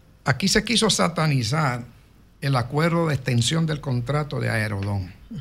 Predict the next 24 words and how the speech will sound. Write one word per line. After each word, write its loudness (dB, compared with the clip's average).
Y 0
se 0
satanizó 2
porque -4
estamos 0
en 0
tiempo -4
de -2
campaña. 0
Y -4
algo 0
que -2
este -2
pueblo 0
no 0
ha 2
aprendido, -2
o -4
que -6
los -4
políticos -4
no 0
han 0
aprendido, -4